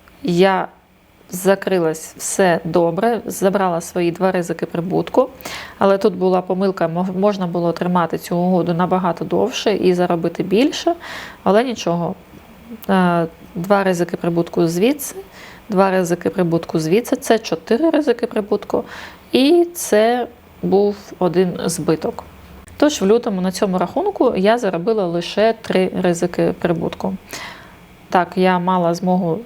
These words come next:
заробити більше, якби притримувалась повністю своїх правил. Сподіваюсь, це відео було для вас корисним.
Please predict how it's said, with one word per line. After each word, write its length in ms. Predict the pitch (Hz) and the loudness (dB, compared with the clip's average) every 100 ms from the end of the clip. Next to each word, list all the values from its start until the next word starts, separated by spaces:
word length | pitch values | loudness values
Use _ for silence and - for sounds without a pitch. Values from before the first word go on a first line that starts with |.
| - | 0
заробити 480 | 185 185 170 165 | 0 2 -2 -2
більше, 380 | 180 269 349 - | 0 0 0 0
якби 460 | 196 170 220 254 269 - - - | 2 2 2 0 -4 -10 -20 -12
притримувалась 1080 | - 254 214 - 185 233 330 339 320 320 - _ | 0 0 0 -2 -2 0 2 2 0 -4 -10 _
повністю 600 | 220 240 311 294 - 226 - | 2 2 -2 -14 -8 -8 -8
своїх 600 | - - 170 170 196 - - - | -14 -4 0 0 -2 -4 -20 -20
правил. 480 | - 170 156 151 147 - - - - - - - - - - | -10 -2 -2 -2 -6 -8 -20 -14 -12 -14 -16 -20 -20 -20 -18
Сподіваюсь, 540 | - 202 190 196 175 | -4 0 4 2 0
це 180 | 180 196 | -4 -2
відео 260 | 185 180 170 | 0 0 0
було 220 | 175 180 | 0 0
для 140 | 170 | 0
вас 200 | 170 165 - | 0 -2 -4
корисним. 480 | 185 269 - 330 | 0 0 0 -6